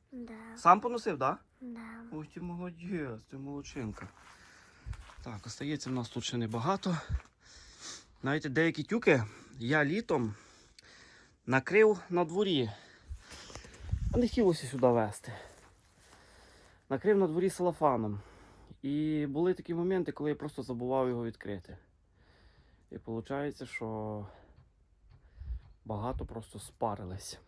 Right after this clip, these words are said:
Speaker 2: А чого спарились? Бо вони були чуть-чуть влажні, я вже не хотів там на вишки носити, складати, ховати.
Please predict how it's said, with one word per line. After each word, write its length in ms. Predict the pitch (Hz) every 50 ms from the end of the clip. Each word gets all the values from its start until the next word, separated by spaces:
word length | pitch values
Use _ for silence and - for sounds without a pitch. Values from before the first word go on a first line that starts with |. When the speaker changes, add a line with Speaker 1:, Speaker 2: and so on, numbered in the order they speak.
| - -
Speaker 2:
А 80 | - -
чого 160 | - 143 139
спарились? 440 | - - 139 143 151 156 151 135 113
Бо 120 | 101 117
вони 140 | 117 123 123
були 200 | 113 123 120 120
чуть-чуть 400 | - - - - 113 - - - _ - - - - - - - - _
влажні, 440 | - 117 135 139 139 131 117 113 104
я 120 | 110 113
вже 120 | 110 107 110
не 100 | 110 107
хотів 360 | 101 - - 113 107 104 - - - - - - -
там 200 | 104 98 98 98
на 100 | 101 104
вишки 320 | 127 151 147 - - 117
носити, 380 | 117 107 - - 110 98 - 101
складати, 500 | - - - 107 98 113 120 - - 101
ховати. 460 | - - 101 107 110 110 - 98